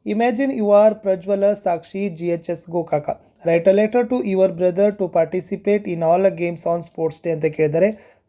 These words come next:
So, ನಾನು ಅದನ್ನೇ ಬರೆದಿದ್ದೀನಿ. So, ಫಸ್ಟ್, ಆ, ನಿಮ್ಮದು ಹೆಸರು already ಅಲ್ಲಿ ಇಮ್ಯಾಜಿನ್ ಮಾಡ್ಲಿಕ್ಕೆ ಹೇಳಿದ್ರು. ಪ್ರಜ್ವಲ್, ನೈನ್ತ್ ಸ್ಟ್ಯಾಂಡರ್ಡ್, ಜಿ ಎಚ್ ಎಸ್ ಗೋಕಾಕ್. So, ಡೇಟ್ ಇದೆ ಏಯ್ಟೀನ್ತ್ ನವೆಂಬರ್ ಟ್ವೆಂಟಿ ಟ್ವೆಂಟಿ ಫೈವ್.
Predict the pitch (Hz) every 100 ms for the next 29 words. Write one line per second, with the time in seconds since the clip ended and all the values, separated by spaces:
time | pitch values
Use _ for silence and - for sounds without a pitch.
0 | - 190 185 - 156 160 180 180 156 143
1 | 139 151 - _ _ _ - 190 - 226
2 | 240 - 208 190 - _ 185 185 180 175
3 | 165 _ 170 170 196 208 220 - _ _
4 | 165 165 190 196 185 180 165 170 175 185
5 | 170 170 165 175 170 190 180 160 147 185
6 | 208 214 _ _ _ - 160 170 - 190
7 | 185 202 208 - 165 151 175 170 175 -
8 | 170 170 196 214 - 170 156 165 170 175
9 | 196 - 156 170 165 170 165 175 170 151
10 | 160 160 156 151 208